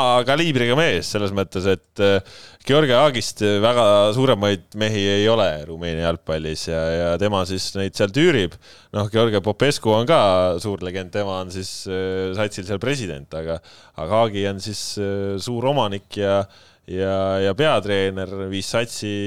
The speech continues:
meistriks ja noh, selles mõttes, äh, jõuliselt panevad ja,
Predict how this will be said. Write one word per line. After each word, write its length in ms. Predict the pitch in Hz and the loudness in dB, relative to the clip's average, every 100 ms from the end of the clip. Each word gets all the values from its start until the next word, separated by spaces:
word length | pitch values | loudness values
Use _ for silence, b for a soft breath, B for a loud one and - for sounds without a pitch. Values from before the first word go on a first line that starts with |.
| 101 101 101 104 | -4 -4 -4 -4
meistriks 680 | 131 156 - 98 92 - - b b b _ | -4 -6 -6 -8 -8 -10 -14 b b b _
ja 240 | 90 92 92 90 92 92 92 92 | -10 -6 -4 -2 -2 -4 -4 -6
noh, 160 | 120 - _ _ _ _ _ _ _ - | -8 -10 _ _ _ _ _ _ _ -6
selles 280 | 92 92 | -4 -4
mõttes, 400 | 101 101 - 104 - - - | -6 -8 -6 -6 -6 -10 -8
äh, 800 | 107 110 107 110 110 110 104 120 104 | -6 -6 -4 -4 -4 -6 -8 -12 -14
jõuliselt 580 | 78 139 139 123 123 131 | -2 2 2 2 0 0
panevad 400 | 208 196 95 92 | 0 0 0 0
ja, 180 | 98 | 0